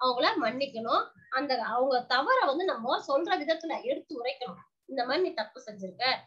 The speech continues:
இனிமேல் இதை செய்யாத" அப்படின்னு சொல்லும் போது அந்த தப்புல ம-, அவங்க மறந்-, மறந்துட்டு என்ன செய்வாங்க? நம்ம கிட்ட, "ஓ, நம்ம இப்படி செஞ்சா கூட இவன் இப்படி ப-, நம்ம கிட்ட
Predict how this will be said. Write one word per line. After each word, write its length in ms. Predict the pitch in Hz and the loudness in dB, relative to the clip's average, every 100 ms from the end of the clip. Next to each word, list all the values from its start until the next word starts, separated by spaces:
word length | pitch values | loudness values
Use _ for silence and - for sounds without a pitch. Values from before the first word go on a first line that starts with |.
| _ | _
இனிமேல் 300 | 320 349 381 | 0 2 4
இதை 160 | 349 247 | 2 0
செய்யாத" 580 | 220 208 277 302 240 240 | -2 -2 0 2 2 0
அப்படின்னு 260 | 208 277 | 0 -2
சொல்லும் 420 | 311 247 277 359 302 | -4 -6 -4 -2 0
போது 420 | 202 208 285 381 _ _ | -2 -2 -2 -2 _ _
அந்த 340 | 254 262 262 | -6 -2 2
தப்புல 400 | 269 - 381 277 311 370 - | 2 2 2 4 4 2 0
ம-, 280 | 233 226 214 | 0 2 2
அவங்க 340 | 233 220 214 | 0 -2 0
மறந்-, 280 | 254 320 277 214 | 2 0 -2 -6
மறந்துட்டு 460 | 233 311 302 - 349 587 - _ _ | -2 -2 -2 2 2 2 -6 _ _
என்ன 200 | 330 370 | -2 0
செய்வாங்க? 540 | 339 294 262 214 156 - _ | 4 4 4 0 -2 -10 _
நம்ம 220 | 294 311 | 2 4
கிட்ட, 300 | 311 320 277 214 | 4 2 0 0
"ஓ, 120 | 226 | -6
நம்ம 220 | 190 185 | -4 -4
இப்படி 200 | 185 190 | -6 -10
செஞ்சா 380 | 196 285 370 349 | -10 -6 0 2
கூட 140 | 330 403 | 2 -2
இவன் 200 | 330 233 | -2 -2
இப்படி 220 | 202 - | -6 -6
ப-, 300 | 208 202 185 | -4 -2 -4
நம்ம 240 | 190 208 | -4 -6
கிட்ட 300 | 208 294 508 | -2 0 0